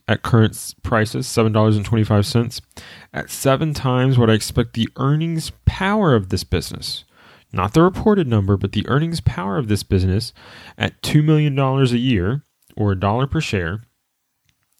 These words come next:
you're buying the company at seven times earnings.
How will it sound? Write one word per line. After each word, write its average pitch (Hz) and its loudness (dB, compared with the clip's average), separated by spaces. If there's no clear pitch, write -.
you're 123 6
buying 110 4
the 135 2
company 101 2
at - -2
seven 101 0
times 95 -4
earnings. 113 -6